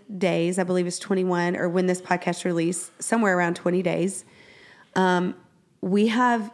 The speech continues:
a huge deficit and a huge goal to reach. And so we are looking for monthly donors at a hundred and fifty dollars a month who can commit over the next year to help pull us out of that deficit. We're calling this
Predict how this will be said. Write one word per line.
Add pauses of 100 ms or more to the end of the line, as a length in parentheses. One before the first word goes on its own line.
(140)
a
huge (200)
deficit (180)
and
a
huge
goal
to
reach. (640)
And
so
we
are
looking
for
monthly
donors (480)
at
a
hundred
and
fifty
dollars
a
month (360)
who
can
commit
over
the
next
year
to
help
pull
us
out
of
that
deficit.
We're
calling
this